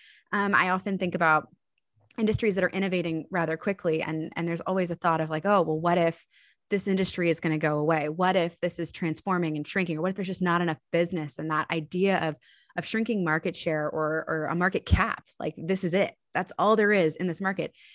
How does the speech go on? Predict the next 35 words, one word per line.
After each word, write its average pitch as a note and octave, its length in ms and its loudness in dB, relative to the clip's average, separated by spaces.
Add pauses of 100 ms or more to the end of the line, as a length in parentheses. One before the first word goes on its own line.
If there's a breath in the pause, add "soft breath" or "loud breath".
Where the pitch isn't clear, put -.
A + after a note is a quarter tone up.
(240 loud breath)
And G#3+ 160 2
yet D4 400 4 (320)
we're B3 220 2
living D4+ 320 6
in C#4 100 4
an G#3+ 220 -2
era F#3+ 500 -4 (280 soft breath)
where A3 140 2
we're B3+ 160 4
not G#4+ 240 2
really D#4 240 6
fighting D4 400 4
for A#3 100 -2
market E3+ 280 -2
share. D3 180 -2
We're A#3 100 2
fighting F#4 380 2
for C4+ 100 2
wallet F3 680 2 (160)
share. - 520 -6 (380 loud breath)
And C#4 100 6
what D#4 120 6
I D4+ 100 6
mean E4 320 8
by G3+ 200 -2
that C#3+ 320 -4 (100)
is A3+ 260 6
companies F4 540 4
are G3 80 2
creating A#3 340 4
new F#3+ 100 2
categories F3+ 720 0
every A#3+ 600 0 (100)
single G#3 640 0 (200 soft breath)
day. E3 340 2